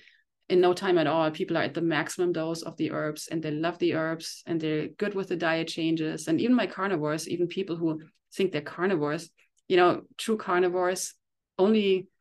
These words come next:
are only cats. Cats are the only true carnivores. But some people say they're carnivores. And I know it's a joke, but humans are not carnivores. But so, but even my meat eaters, the people who love to eat meat and think it makes them feel better,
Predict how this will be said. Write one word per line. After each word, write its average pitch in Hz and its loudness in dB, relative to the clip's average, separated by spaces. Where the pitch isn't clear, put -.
are 190 2
only 180 4
cats. - -8
Cats - -6
are 175 -4
the 165 -2
only 160 2
true 160 -4
carnivores. 143 -6
But 190 -8
some 202 -2
people 208 -4
say 185 -2
they're 151 -2
carnivores. 151 -6
And 156 0
I - 2
know 175 8
it's 156 2
a 156 -4
joke, 123 -2
but 107 -8
humans 180 2
are 151 0
not 143 -2
carnivores. 147 -4
But 190 0
so, 214 4
but 180 0
even 240 4
my 226 6
meat 190 2
eaters, 156 2
the 170 -4
people 180 -4
who 165 -2
love 170 -2
to 170 -6
eat 160 -2
meat 160 4
and 156 -2
think 175 0
it - -6
makes 170 0
them 156 -4
feel 170 -4
better, 160 -2